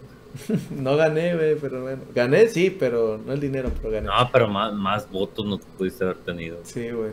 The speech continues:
Speaker 1: te, te, te entre todos, man. Fue creo que la, la primera y tal vez única vez que todos nos unimos, ¿no? Toditos, man.
Speaker 2: Sí, güey.
Speaker 1: <clears throat>
Speaker 2: Y
Speaker 1: Estuvo
Speaker 2: no le ganamos al hijo de puta ese pinche chino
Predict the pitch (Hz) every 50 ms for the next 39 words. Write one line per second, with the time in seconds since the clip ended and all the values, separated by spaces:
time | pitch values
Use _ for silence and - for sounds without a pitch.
0 | - - 123 113 - - - - 117 113 107 - 117 110 107 - 107 107 135 165
1 | 170 156 143 127 127 123 117 110 - 147 147 147 175 170 180 180 208 190 175 160
2 | - - - - - - - - - - - - - - 135 135 135 135 135 -
3 | 156 147 147 147 147 156 170 190 220 240 240 214 - 185 180 190 196 190 196 196
4 | 196 202 202 - 165 170 190 180 - 180 143 - 147 156 175 185 190 180 - 151
5 | 143 165 190 180 165 147 143 147 156 151 - 135 131 127 143 202 196 190 - 190
6 | 165 147 143 139 131 123 113 - - - - - - - - - - - 95 95
7 | 92 90 90 - 240 233 202 170 - - - - 101 101 - 143 143 104 101 101
8 | 101 101 101 104 104 - - 107 107 92 95 95 87 - - 92 90 - 92 87
9 | 92 - - 90 80 78 - - 87 90 - - - - - 82 80 85